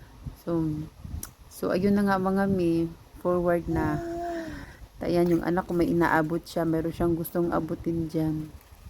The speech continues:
Ako naman, nandun talaga ako sa kusina, nagluluto talaga ako. Pero yung ate niya, nandyan lang sa, sa, sa couch. May ginagawa, nagta-tablet.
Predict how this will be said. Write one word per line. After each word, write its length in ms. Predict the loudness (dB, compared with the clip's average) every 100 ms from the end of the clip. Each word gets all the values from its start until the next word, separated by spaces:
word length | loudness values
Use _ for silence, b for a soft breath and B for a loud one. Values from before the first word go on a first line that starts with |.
| -20 -20 -20 -20 -20 -20 -20 -20 B B B B -2
Ako 240 | 4 6
naman, 240 | 8 8 6
nandun 320 | 6 4 4
talaga 400 | 4 4 4 2
ako 80 | 0
sa 160 | -4
kusina, 480 | -4 -4 -2 0 2
nagluluto 720 | 2 0 2 2 2 2 0
talaga 560 | 0 0 0 2 2 2
ako. 240 | 2 -2 0
Pero 320 | 4 4 4
yung 320 | 4 2 2
ate 320 | 2 2 2 0
niya, 240 | 4 4
nandyan 480 | 4 4 4 2 2
lang 140 | 2 0
sa, 240 | -2 -2 -2 -2 -4 -4
sa, 400 | 0 2 2 -2
sa 200 | 0 0
couch. 560 | 2 2 2 -2 -6 -8 -12 B B B B B B 0 10
May 340 | 12 12 12 12
ginagawa, 720 | 12 12 12 8 6 6 4
nagta-tablet. 1040 | 2 0 -2 2 4 4 0 2 2 2